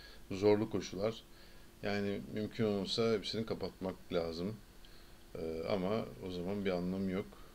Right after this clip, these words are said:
Ee, bu kadar para verip, e, az para kazanmak, o, o işin heyecanındayız. Bin üç yüz metre kum pistte, normal kum pistte arkadaşlar. İlk atımız üç numaralı Movie Moxie,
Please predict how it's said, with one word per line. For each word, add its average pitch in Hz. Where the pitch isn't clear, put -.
Ee, -
bu 90
kadar 85
para 90
verip, 87
e, 92
az 90
para 85
kazanmak, 87
o, -
o 92
işin -
heyecanındayız. 87
Bin 107
üç -
yüz 98
metre 92
kum 110
pistte, -
normal 104
kum 101
pistte -
arkadaşlar. 92
İlk 139
atımız 127
üç 131
numaralı 117
Movie 127
Moxie, 113